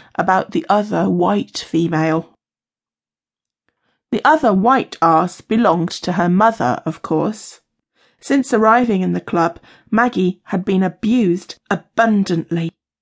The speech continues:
She was used as a waitress for a while.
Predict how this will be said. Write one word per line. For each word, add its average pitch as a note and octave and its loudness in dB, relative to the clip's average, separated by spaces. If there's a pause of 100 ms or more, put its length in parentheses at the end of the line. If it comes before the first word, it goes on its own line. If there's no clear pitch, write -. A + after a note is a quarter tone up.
(920)
She B3+ 0
was G#3+ 0
used G#3 0
as G3+ -2
a F#3 0
waitress G3+ -2
for F#3 0
a F#3 2
while. F#3+ 0